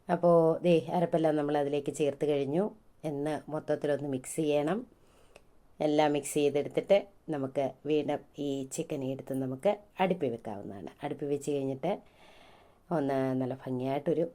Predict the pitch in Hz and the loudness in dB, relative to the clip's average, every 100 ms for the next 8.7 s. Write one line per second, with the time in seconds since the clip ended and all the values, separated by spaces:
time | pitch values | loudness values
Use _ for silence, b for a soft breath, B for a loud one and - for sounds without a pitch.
0 | 160 147 135 135 143 151 - 135 135 131 | -6 -6 -6 -4 -4 -4 -6 -8 -6 -8
1 | - - - 170 175 196 196 - 139 123 | -14 -18 -14 -8 -4 -2 -4 -4 -6 -6
2 | 110 127 156 135 - _ - - 135 135 | -6 -2 0 0 -4 _ -18 -10 -6 -2
3 | 190 196 202 202 214 190 185 180 185 185 | -2 0 0 4 4 4 2 4 4 4
4 | 185 151 147 151 165 135 131 135 135 120 | 4 2 2 2 2 -2 -2 -4 -4 0
5 | 127 160 b b b b b 147 147 151 | 0 -2 b b b b b -2 0 0
6 | 160 196 190 180 160 160 190 - _ _ | 0 -2 2 4 4 4 2 -2 _ _
7 | _ _ _ _ - 165 160 160 165 185 | _ _ _ _ 2 4 6 6 6 8
8 | 151 139 139 135 131 110 | 6 6 2 4 2 0